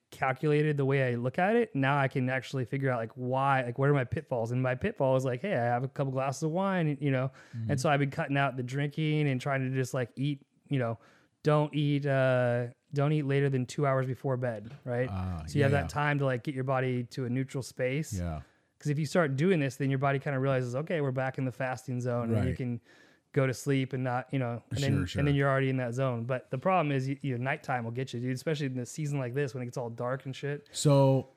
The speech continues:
Speaker 2: I'm, <sighs> yeah, I have so much, I have so much that I'm gonna, you know, I, I, I wanna start doing. I can't wait to really, so what I haven't been doing is I haven't been putting in a ton of, like, workout. Like, I've just been,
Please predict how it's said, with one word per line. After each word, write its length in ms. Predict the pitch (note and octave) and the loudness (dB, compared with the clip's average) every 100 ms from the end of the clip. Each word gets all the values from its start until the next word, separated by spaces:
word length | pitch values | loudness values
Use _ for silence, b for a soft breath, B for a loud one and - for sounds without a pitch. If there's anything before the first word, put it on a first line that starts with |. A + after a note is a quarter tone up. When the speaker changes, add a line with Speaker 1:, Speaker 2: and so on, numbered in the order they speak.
| - | -6
Speaker 2:
I'm, 300 | C3+ C#3 C#3 | -2 -2 -2
<sighs> 380 | - - B2 F#2+ | -8 -8 -8 -6
yeah, 200 | G#2+ F2+ - | -4 -6 -4
I 40 | A#2+ | -2
have 200 | B2+ A#2+ | -2 -4
so 240 | - C3 | -4 -2
much, 480 | B2 A2+ G2 - - - | 0 -2 -4 -8 -12 -6
I 100 | G2+ | -4
have 120 | G2 | -4
so 200 | - A2+ | -4 -4
much 200 | G#2 - | -4 -4
that 80 | G2 | -4
I'm 120 | F2+ | -4
gonna, 300 | F2+ F2 E2+ - | -4 -6 -8 -10
you 120 | G#2+ | -10
know, 240 | E2 D2 - _ _ - | -8 -10 -14 _ _ -14
I, 140 | D#2+ - | -14 -10
I, 180 | E2+ F2+ G2+ | -10 -8 -8
I 20 | |
wanna 260 | F2+ F#2 F2+ | -6 -6 -8
start 300 | - F#2+ F2 | -8 -8 -6
doing. 220 | F#2 F2 | -6 -6
I 100 | F#2 | -6
can't 300 | G#2+ B2 B2 | -6 -4 -4
wait 280 | G2+ A2 - | -4 -6 -6
to 100 | A2 | -8
really, 580 | F2+ F2+ A2 A2 G#2+ G#2 | -8 -4 -2 0 -2 -4
so 200 | - A#2+ | -6 -4
what 220 | G#2 A2 G#2 | -2 -2 -2
I 80 | |
haven't 340 | F#2+ C#3 F3 D#3 | -2 -2 0 0
been 200 | E3 D#3 | 2 2
doing 480 | B2 A2 G#2+ A#2+ C#3+ b b b | 2 2 0 -2 -6 b b b
is 160 | F2+ F#2+ | -8 -6
I 60 | |
haven't 420 | F2+ A#2+ C#3 C#3+ A#2+ | -4 -2 0 -2 0
been 300 | A#2 A2 G#2 | -2 -2 -4
putting 340 | A#2 A2+ G#2 | -2 -2 -2
in 220 | G#2 F#2+ - | -2 -4 -8
a 100 | F#2 - | -14 -12
ton 540 | - A2+ A2 G#2 G2+ - | -8 -4 -4 -4 -4 -8
of, 440 | G2+ F2+ E2 D#2+ E2 - _ - | -8 -8 -8 -10 -16 -20 _ -16
like, 260 | C#2 C#2+ F2 | -16 -14 -10
workout. 680 | G2+ G#2 - G#2 B2 C3 - | -6 -6 -4 -4 -4 -6 -12
Like, 240 | F#2 F2 F2 | -10 -8 -8
I've 160 | G2 | -6
just 200 | G#2 G#2+ | -6 -6
been, 260 | B2 A2 | -4 -4